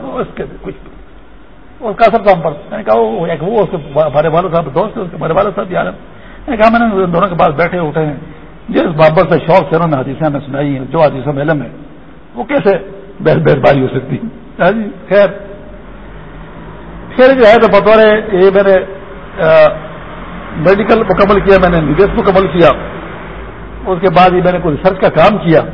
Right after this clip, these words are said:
تو ریسرچ والے آدمی کا ذرا ذہن غور و فکر کرنا شروع کر دیتا ہے۔ تو ایک اصول ہے registration of the brain، دماغ جو ہے اس چیز کو یاد کرتا ہے، کیسے کرتا ہے؟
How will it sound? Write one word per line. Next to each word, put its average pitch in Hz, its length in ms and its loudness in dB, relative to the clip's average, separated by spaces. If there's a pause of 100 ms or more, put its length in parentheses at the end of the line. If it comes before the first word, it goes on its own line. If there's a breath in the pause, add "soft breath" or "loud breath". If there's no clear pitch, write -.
(380)
تو 190 60 -6
ریسرچ 165 260 2
والے 185 240 4
آدمی 170 220 2
کا 151 60 4
ذرا 139 160 2
ذہن 143 200 2
غور 135 220 2
و 131 40 2
فکر 139 220 -4
کرنا 123 320 -6
شروع 120 160 -12
کر 117 60 -12
دیتا - 300 -20
ہے۔ - 80 -20 (1900)
تو - 60 -4 (220)
ایک 202 160 4
اصول 208 300 0
ہے - 140 6 (600)
registration 196 680 2
of 165 300 0
the 135 80 -2
brain، 123 240 0 (1600)
دماغ 160 580 4
جو 165 80 4
ہے 185 60 8
اس 175 160 4
چیز 175 260 -4
کو 151 120 0
یاد 143 240 4
کرتا 147 360 -4
ہے، 123 60 -2
کیسے 135 300 -8
کرتا - 320 -18
ہے؟ - 40 -20